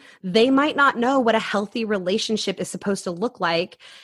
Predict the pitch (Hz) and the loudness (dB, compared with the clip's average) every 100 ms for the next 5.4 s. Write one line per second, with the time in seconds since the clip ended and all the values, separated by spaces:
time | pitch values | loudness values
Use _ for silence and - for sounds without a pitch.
0 | _ 208 214 202 208 220 214 190 190 233 | _ 2 4 4 2 4 2 4 2 2
1 | 269 202 185 180 180 180 170 175 - - | 0 -2 -2 0 -2 -4 -2 -4 -4 0
2 | 277 240 214 202 196 185 170 175 170 170 | 2 2 -2 -2 -6 -4 -4 -2 -4 -2
3 | 185 180 - 196 185 202 202 202 185 170 | 0 0 2 0 2 0 0 -4 -2 -4
4 | 165 254 262 180 175 - - - 226 - | -2 -4 0 -2 -2 -14 -20 -4 -2 2
5 | 240 208 190 | 2 2 0